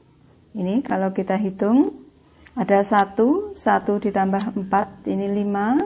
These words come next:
lima ditambah sembilan ada empat belas, empat belas yang di sini ada empat kali empat, enam belas, berarti ada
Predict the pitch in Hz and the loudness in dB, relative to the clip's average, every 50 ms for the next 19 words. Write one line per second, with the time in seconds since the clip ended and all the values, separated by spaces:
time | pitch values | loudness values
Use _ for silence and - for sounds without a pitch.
0 | - - - - - - - - - - _ - 208 214 208 202 202 202 202 214 | -4 -8 -16 -20 -20 -20 -20 -20 -20 -12 _ 0 2 2 2 4 4 4 4 4
1 | 240 247 240 202 202 190 190 196 196 202 196 202 202 196 196 190 190 185 - - | 2 2 2 2 2 0 0 0 -2 -2 -2 -2 -2 0 2 2 2 2 0 -2
2 | 196 190 202 185 180 185 185 185 190 - - - - _ _ 208 196 196 202 196 | -4 -2 0 2 2 2 0 -2 -6 -10 -16 -20 -20 _ _ -4 0 0 0 0
3 | - - 190 190 190 196 220 254 330 381 - - - - _ _ _ _ _ _ | 0 0 0 2 2 2 2 2 0 -2 -4 -12 -20 -20 _ _ _ _ _ _
4 | - 190 190 196 196 202 - - - 214 247 240 254 233 214 208 202 196 190 - | -6 -4 -2 -2 -2 -4 -4 -2 0 2 2 2 2 0 0 -2 -2 -4 -4 -4
5 | 202 202 196 190 190 208 185 185 185 196 190 - 196 190 185 190 190 190 208 233 | -4 -2 -2 -2 -2 -2 -2 -2 -2 -4 -4 -2 -4 -2 -2 -2 -2 -2 -2 -2
6 | 254 - 196 185 180 175 175 170 160 165 - - - 175 170 156 160 - 196 214 | -2 -2 -4 -4 -4 -4 -6 -6 -8 -8 -10 -10 -6 -6 -4 -4 -4 -2 -2 -2
7 | 220 202 190 - 196 196 214 247 294 359 | -2 -2 -2 0 2 4 4 4 4 2